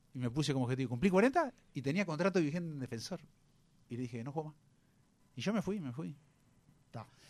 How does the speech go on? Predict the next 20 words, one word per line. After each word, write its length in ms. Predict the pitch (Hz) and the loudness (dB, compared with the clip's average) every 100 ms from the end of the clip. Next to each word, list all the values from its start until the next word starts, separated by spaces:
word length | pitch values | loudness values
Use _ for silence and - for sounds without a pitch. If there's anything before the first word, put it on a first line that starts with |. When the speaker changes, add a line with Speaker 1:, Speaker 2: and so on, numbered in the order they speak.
| - 123 | -20 -8
Speaker 2:
Bueno, 240 | 156 165 | -4 -2
¿y 60 | 160 | -2
cómo 240 | 175 196 | -2 -2
fue 140 | 170 190 | 2 2
empezar 380 | 180 - 175 | 2 4 4
entonces 440 | 180 175 180 175 165 | 4 4 2 2 2
en 120 | 165 | 4
esta 220 | 165 - 160 | 2 2 2
vida 180 | 160 | 2
empresarial? 580 | 151 151 139 147 147 165 | 2 0 0 0 2 2
Speaker 1:
Y, 240 | 156 156 160 | 4 0 0
y, 320 | 160 156 160 | 0 0 0
y 140 | 160 156 | -2 0
ya 160 | 185 | 2
estaba, 380 | 196 214 214 196 | 2 4 4 4
ten-, 220 | 131 143 | 2 -2
empecé 480 | 143 135 143 - 175 | 0 0 0 0 2
a, 80 | 180 - | 0 2
a 200 | 127 120 | 0 0
proyectar 600 | 120 123 113 151 165 | -4 -6 -2 0 0